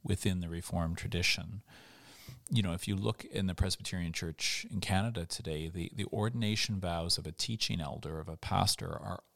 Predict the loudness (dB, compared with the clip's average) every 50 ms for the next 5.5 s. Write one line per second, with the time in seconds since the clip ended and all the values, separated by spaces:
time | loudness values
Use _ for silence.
0 | _ _ _ 4 4 6 4 4 2 2 2 2 0 -2 -2 -2 -4 -4 -4 -6
1 | -8 -8 -6 -6 -6 -6 -8 -10 -16 _ _ _ _ _ _ -2 -2 0 -2 -2
2 | -2 -2 -2 -2 -4 -4 -6 -4 -4 -6 -4 -4 -4 -4 -4 -4 -4 -6 -6 -6
3 | -4 -4 -4 -4 -4 -6 -10 _ _ _ _ _ -16 -14 -14 -12 -12 -14 -14 -16
4 | -16 -18 0 2 4 4 6 4 4 2 2 2 2 4 4 4 4 2 2 2
5 | 0 -2 -2 -2 -2 -4 -4 -6 -6